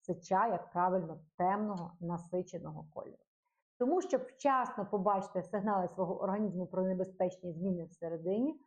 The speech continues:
заглядайте в унітаз після походів в туалет. Але це ще не все. Самодіагностика, широка кістка чи оправдання зайвої ваги.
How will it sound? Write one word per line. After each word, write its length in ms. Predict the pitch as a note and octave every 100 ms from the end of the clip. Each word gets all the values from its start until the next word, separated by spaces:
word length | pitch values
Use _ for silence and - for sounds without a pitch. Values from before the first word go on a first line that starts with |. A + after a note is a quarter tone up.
| _ _ _ F#3+
заглядайте 640 | F3 E3+ F3 F#3 A3+ D4
в 120 | -
унітаз 540 | F#3+ E3+ - E3+ F3+ - - _ _
після 320 | A3 A3+ C#4 C#4+ -
походів 540 | F3+ E3+ - E3+ E3+ F3
в 340 | - _ _
туалет. 400 | F3 E3+ E3 - - _
Але 280 | E3+ E3+ F3 F3
це 180 | F#3+ A3+
ще 280 | - F#3+
не 180 | F#3+ F3
все. 320 | - - - F#3 _ _ _ _ _
Самодіагностика, 960 | C#4+ D4+ B3 C4+ A#3+ A3 G3 F3+ F3 -
широка 580 | - - A3 A3+ G#3+ F#3
кістка 480 | E3+ B3 D#4 - C#4
чи 200 | C#4 F3+
оправдання 560 | F3+ F3 F3 A3 A3+ E3
зайвої 440 | E3+ E3+ E3+ E3
ваги. 240 | D#3 D3